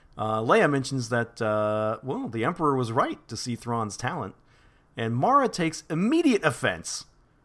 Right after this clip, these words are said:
but does not lose her cool. Uh, concurring, Mara Jade is one of those char-, like, she's always being written as, like, anytime anyone says something, her eyes flash, and then she pulls it together. <laughs> So she's, like, constantly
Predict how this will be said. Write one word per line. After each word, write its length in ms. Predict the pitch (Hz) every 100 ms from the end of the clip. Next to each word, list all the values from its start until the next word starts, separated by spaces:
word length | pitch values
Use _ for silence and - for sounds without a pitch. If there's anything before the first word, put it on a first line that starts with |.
| _ _ _ _ _ _ 127
but 260 | 139 131
does 140 | 135 127
not 200 | 214 208
lose 140 | 156
her 140 | 147
cool. 400 | - 110 - 113 - - _ -
Uh, 400 | 95 95 95 101 -
concurring, 360 | 147 160 147 - -
Mara 260 | 170 330 320
Jade 260 | 190 190
is 120 | 160 143
one 100 | 151
of 40 |
those 120 | 147
char-, 120 | 175 - - -
like, 200 | 165 -
she's 220 | - 180 214
always 160 | 233
being 200 | 185 151
written 200 | 135 160
as, 80 | 135
like, 160 | 135 139
anytime 360 | 156 160 143
anyone 300 | 135 135 123
says 300 | - 131 123
something, 280 | 131 120 120
her 140 | 120 123
eyes 300 | 123 113 -
flash, 640 | - 113 104 87 - - -
and 120 | 120
then 80 | 127
she 240 | 131 107 -
pulls 240 | 135 117
it 80 | 127
together. 540 | 117 110 101 135 - -
<laughs> 40 | - - -
So 160 | - 240
she's, 260 | - 214 233
like, 220 | 180 -
constantly 760 | - 175 170 160 147 135 123